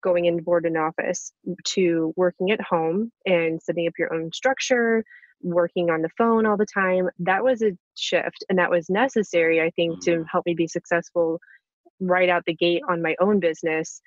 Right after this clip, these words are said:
Speaker 1: because that wasn't something I had to adjust to. I was already doing that, if that
Speaker 2: Great.
Speaker 1: makes sense.
Speaker 2: Yeah, look, it does. And, and I know you said, you know, you, in a, effect, got some help, but who else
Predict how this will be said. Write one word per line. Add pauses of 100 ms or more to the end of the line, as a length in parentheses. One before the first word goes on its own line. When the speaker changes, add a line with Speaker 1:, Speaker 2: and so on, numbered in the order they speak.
(260)
Speaker 1:
because
that
wasn't
something
I
had
to
adjust
to. (200)
I
was
already
doing
that, (1160)
if
that
Speaker 2:
Great.
Speaker 1:
makes
sense.
Speaker 2:
Yeah,
look,
it
does.
And,
and
I
know
you
said,
you
know,
you,
in
a, (140)
effect, (440)
got
some
help,
but
who
else